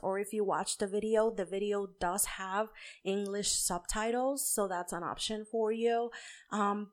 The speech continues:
but you can also comment on the podcast. That's no issue at all. You can do it, um, down here in the comment section, or you can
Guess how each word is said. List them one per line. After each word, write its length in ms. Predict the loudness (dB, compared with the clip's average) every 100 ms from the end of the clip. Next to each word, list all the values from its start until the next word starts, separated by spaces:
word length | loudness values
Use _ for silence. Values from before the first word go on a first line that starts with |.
| _
but 240 | 4 4
you 160 | 0 -2
can 160 | -2
also 340 | -2 0 0 -2
comment 340 | -4 -6 -4
on 120 | -6
the 80 | -8
podcast. 640 | -8 -8 -6 -6 -4 -4
That's 320 | 0 -2 -2 -4
no 120 | -4
issue 320 | -4 -4 -4 4
at 60 |
all. 240 | 6 6 2 -18 -12
You 160 | -4 -2
can 220 | 0 2
do 160 | 2 2
it, 200 | 2 0
um, 380 | -2 -2 -6 -2
down 220 | 0 0
here 200 | -2 -2
in 120 | -4
the 60 | -8
comment 440 | -4 -2 0 0
section, 640 | 0 -2 -2 0 2 0 -2 -12 -20 6
or 280 | 8 10 8
you 220 | 4 -2
can 220 | -2 -4